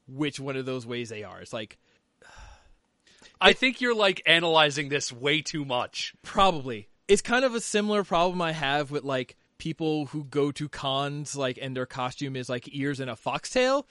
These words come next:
Speaker 1: It's like, it's 'cause, like, are you on the way to being like, "I am a fox trapped in a person's body," or do you just like the way that that looks? And it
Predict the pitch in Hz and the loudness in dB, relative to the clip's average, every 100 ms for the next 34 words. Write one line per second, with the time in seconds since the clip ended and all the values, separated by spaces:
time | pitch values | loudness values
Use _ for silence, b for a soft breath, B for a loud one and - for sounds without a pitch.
0 | b - 143 139 123 _ _ 151 - 190 | b -8 -2 0 -2 _ _ -6 2 2
1 | 151 - 135 139 - 143 156 175 175 165 | 2 -8 -6 -6 -2 -2 4 4 4 2
2 | 165 160 147 156 156 151 143 143 135 135 | 2 2 4 4 2 0 -2 -2 0 -2
3 | 131 123 135 135 131 - - 131 131 135 | -2 -4 -4 -4 -6 -8 -8 -4 -4 -6
4 | - 147 131 139 127 143 131 139 113 131 | -4 -4 -2 -6 -6 -6 -6 -10 -4 0
5 | 160 285 285 170 156 170 165 165 160 147 | 2 2 0 0 -2 -4 -2 0 -2 -4
6 | 139 143 135 131 131 - 127 123 113 - | -2 -2 -2 -4 -4 -4 -8 -6 -6 -8
7 | - 131 135 185 | -10 -8 -6 -8